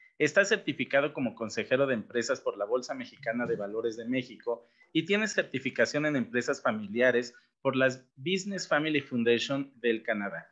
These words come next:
Cuenta con un M B A y diez diplomados de gobierno corporativo y empresa familiar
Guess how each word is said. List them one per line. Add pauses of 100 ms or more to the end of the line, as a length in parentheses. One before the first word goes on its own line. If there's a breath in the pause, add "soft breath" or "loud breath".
(340)
Cuenta
con
un
M
B
A
y
diez
diplomados
de
gobierno
corporativo
y
empresa
familiar